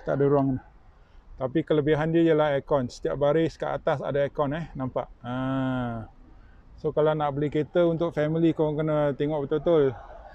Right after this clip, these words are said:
Faham. Jangan beli M P V sebab kau suka je. Ha,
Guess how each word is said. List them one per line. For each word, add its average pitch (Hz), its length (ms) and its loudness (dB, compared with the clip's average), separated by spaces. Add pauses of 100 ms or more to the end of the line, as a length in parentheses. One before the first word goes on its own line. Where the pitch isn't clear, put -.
(240)
Faham. 143 480 0 (240)
Jangan 143 240 0
beli 151 240 4
M 143 80 0
P 151 160 4
V 165 160 4
sebab 156 240 6
kau 156 80 4
suka 165 320 4
je. 147 240 4 (560)
Ha, 117 240 -6